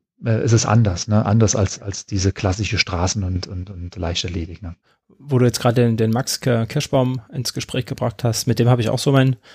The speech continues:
Speaker 2: mein Erlebnis, ähm, er wahrscheinlich nicht mit mir, sondern, äh, nur ich mit ihm,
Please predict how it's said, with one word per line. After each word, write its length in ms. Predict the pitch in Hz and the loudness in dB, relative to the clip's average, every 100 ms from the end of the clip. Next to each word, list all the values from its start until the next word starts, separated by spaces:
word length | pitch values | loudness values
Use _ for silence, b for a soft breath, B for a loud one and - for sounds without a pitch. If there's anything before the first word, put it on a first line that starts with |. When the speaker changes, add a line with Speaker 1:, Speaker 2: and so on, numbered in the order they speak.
| b b | b b
Speaker 2:
mein 180 | 117 120 | 2 4
Erlebnis, 580 | 120 110 104 160 - - 127 | 6 4 4 2 2 -2 -2
ähm, 280 | 113 107 - | -2 -2 -2
er 180 | 117 113 | -2 0
wahrscheinlich 380 | - 113 101 | 0 -2 0
nicht 140 | 110 90 | -2 -2
mit 100 | 123 | 2
mir, 220 | 135 160 | 2 2
sondern, 320 | 117 107 107 | 2 0 -2
äh, 220 | 107 107 | -2 -2
nur 140 | 107 110 | -2 -2
ich 120 | - | -4
mit 100 | 117 | -2
ihm, 140 | 156 | 0